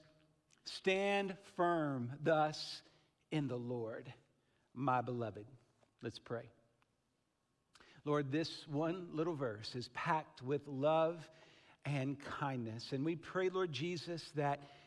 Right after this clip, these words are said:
you will help us unpack it for our hearts today, because the work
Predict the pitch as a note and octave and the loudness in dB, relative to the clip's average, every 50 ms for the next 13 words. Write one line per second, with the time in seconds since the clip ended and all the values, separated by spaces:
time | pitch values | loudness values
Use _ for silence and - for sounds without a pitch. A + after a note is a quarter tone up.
0 | - _ - D3 D#3 F#3 G3 F#3 F3 F3 D#3+ D#3 F3 F3+ F3 - - E3 C#3+ - | -20 _ -6 -2 -2 0 0 2 2 2 2 4 4 2 2 4 2 -2 -2 -2
1 | - - D#3+ E3+ F3 F3+ D#3+ - - - B2+ C#3 D3 C3 - C#3+ C#3+ - - - | -2 0 0 2 2 0 -4 -6 -4 -2 0 0 0 0 -2 -6 -6 -6 -2 0
2 | D#3 D3 - D3+ D3 C#3+ D3 C#3 D3+ D#3+ D#3+ D#3+ D#3+ - - - D#3 C#3+ B2+ D3 | 0 0 2 2 2 2 2 4 4 4 4 4 0 -6 -8 -6 -6 0 2 2
3 | C#3+ C#3+ C#3 C#3 C3+ C3 - - - - _ - _ _ _ _ _ _ - C#3+ | 4 4 2 0 -2 -6 -10 -18 -20 -20 _ -20 _ _ _ _ _ _ -12 -10
4 | - - E3+ F3 F3 F3 D#3+ C3+ - - - - _ - C#3+ C#3+ D#3 D3 D#3 F#3 | -4 2 4 4 4 4 0 -4 -8 -10 -18 -20 _ -12 -6 -6 -6 -2 0 2
5 | G3 G#3+ G3+ - - | 2 2 2 0 -12